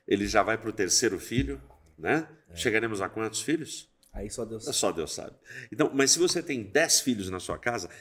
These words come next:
Speaker 1: cada um mandando, porque não adianta você colocar dez vezes no comentário, não, você não vai ter dez chances. Cada hashtag de cada nome entra apenas uma vez, tá bom? Então chama o pessoal aí de casa.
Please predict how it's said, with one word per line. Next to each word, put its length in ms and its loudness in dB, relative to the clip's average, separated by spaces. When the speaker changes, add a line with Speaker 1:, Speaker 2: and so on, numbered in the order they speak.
Speaker 1:
cada 300 6
um 120 4
mandando, 640 0
porque 220 -4
não 80 0
adianta 320 2
você 320 0
colocar 400 -2
dez 400 -2
vezes 340 0
no 100 -8
comentário, 540 -4
não, 160 -8
você 140 -6
não 80 -6
vai 100 -2
ter 140 -2
dez 240 -4
chances. 540 -10
Cada 360 2
hashtag 800 -4
de 160 -6
cada 840 2
nome 600 -2
entra 300 -2
apenas 440 -4
uma 220 -6
vez, 500 -6
tá 120 -8
bom? 440 2
Então 160 2
chama 300 2
o 20 0
pessoal 400 -2
aí 100 -2
de 100 -12
casa. 360 -4